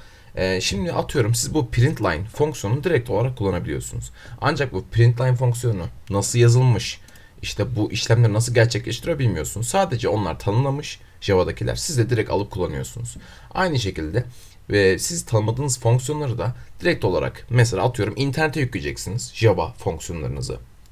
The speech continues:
ya da Java package'larınızı internete yükleyeceksiniz. İnsanlar sadece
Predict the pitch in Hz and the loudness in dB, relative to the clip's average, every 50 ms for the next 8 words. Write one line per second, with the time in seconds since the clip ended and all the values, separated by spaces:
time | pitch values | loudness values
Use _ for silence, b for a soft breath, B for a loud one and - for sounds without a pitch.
0 | - - - 92 87 85 92 104 98 90 80 73 - - - - - - - - | -12 -8 -4 -4 -2 0 2 2 2 2 0 -2 -4 -4 -4 -4 -4 -4 -6 -6
1 | - 71 65 - - - 104 127 - 120 104 - - 110 117 117 - 131 - - | -6 -6 -6 -6 -4 -4 -4 0 2 2 2 2 0 -2 -2 -2 -4 -6 -6 -6
2 | - - - 98 123 - B B B B B B - 135 160 175 - 196 185 185 | -6 -6 -6 -6 -6 -8 B B B B B B -4 -2 0 0 0 0 0 0
3 | 175 170 - 190 190 - 123 101 104 113 123 | 0 2 2 2 4 4 2 2 2 0 0